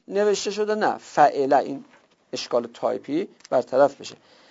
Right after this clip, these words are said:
حرکت عین الفعل مضارع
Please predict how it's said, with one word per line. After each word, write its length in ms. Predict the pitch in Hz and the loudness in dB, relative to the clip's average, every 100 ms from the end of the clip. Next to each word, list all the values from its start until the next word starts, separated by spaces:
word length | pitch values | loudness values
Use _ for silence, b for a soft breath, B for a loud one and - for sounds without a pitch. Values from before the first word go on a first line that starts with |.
| b b b | b b b
حرکت 580 | - 151 156 156 151 156 | 4 6 6 4 0 0
عین 380 | 151 151 147 | -2 -2 -2
الفعل 640 | 147 143 - 190 180 123 110 - _ _ _ _ | -4 -4 -2 2 2 0 -4 -8 _ _ _ _
مضارع 1120 | 151 147 151 143 147 151 147 147 160 185 123 | -8 0 2 4 6 8 8 6 4 2 -2